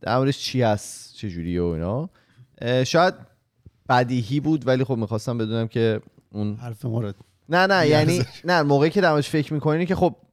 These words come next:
Speaker 1: آره بدیهیه، مثلاً منطقیه، ولی می‌خواستم در واقع بیشتر در موردش بدونم. برای همین رفتم اه، یه ذره در موردش تتاک دیدم و چند تا مطلب آنلاین خوندم، برای همین می‌خوام در مورد این صحبت بکنم. کارون گفتش که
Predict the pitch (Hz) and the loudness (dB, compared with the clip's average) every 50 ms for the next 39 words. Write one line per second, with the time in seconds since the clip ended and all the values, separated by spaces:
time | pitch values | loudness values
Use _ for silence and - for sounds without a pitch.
0 | _ - 147 143 143 139 123 110 117 113 107 113 110 117 123 113 101 101 110 110 | _ 0 2 4 4 4 4 4 4 2 2 0 -2 0 0 0 0 0 0 0
1 | 110 110 - - - - _ - 90 127 123 120 120 123 - 135 117 117 127 123 | -2 -2 -4 -10 -16 -20 _ -10 -4 -2 -2 0 -2 0 0 0 0 2 2 2
2 | 107 85 - - - - _ _ _ _ - 165 196 196 - 180 180 - 208 190 | 2 0 -2 -6 -12 -20 _ _ _ _ -4 -2 0 0 2 0 0 0 -2 0
3 | 175 151 135 135 127 135 143 131 127 123 - - 139 127 127 123 117 110 104 101 | 2 4 4 4 4 2 0 -2 -4 -6 -4 -2 0 2 2 2 2 0 0 0
4 | 98 101 - - 98 92 95 95 92 95 95 90 90 92 104 117 120 127 123 123 | -2 -4 -4 -4 -6 -4 -4 -4 -2 -2 -2 0 -2 -2 -2 -2 -4 -4 -4 -4
5 | 120 - - 127 123 123 123 - - - - _ _ _ _ _ 117 107 107 110 | -4 -4 -2 -2 -2 -2 -4 -8 -16 -20 -20 _ _ _ _ _ -6 -2 0 2
6 | 110 110 113 135 127 117 110 107 107 113 120 120 - - - 107 98 - 123 117 | 2 2 0 0 0 2 0 0 0 -2 -2 -4 -4 -4 -4 -4 -2 -2 -4 -6
7 | - - 120 117 120 117 117 117 113 107 - 110 104 107 107 117 110 107 98 92 | -4 -4 -4 -2 -2 -2 -2 -2 -2 -2 -2 -4 -4 -4 -4 -4 -4 -4 -4 -4
8 | - - 101 104 110 107 107 104 95 92 90 90 98 113 135 - - 104 95 92 | -4 -4 -2 0 0 2 2 0 0 -2 -2 -2 -2 -2 -2 -4 -4 -6 -4 -4
9 | 90 90 87 87 87 85 82 85 82 90 98 98 92 95 92 87 - - 90 90 | -4 -2 -4 -4 -4 -4 -4 -4 -2 -2 -2 -2 -2 -2 -4 -4 -2 -2 -2 0
10 | 87 85 87 92 95 - 92 90 98 - 104 92 - 90 87 90 95 - 120 147 | 0 0 0 0 0 0 0 0 0 0 -2 -4 -2 -2 -4 -4 -4 -4 -4 -4
11 | 160 165 165 - - 160 - - 151 156 156 | -4 -6 -6 -8 -8 -10 -8 -6 -4 -2 -2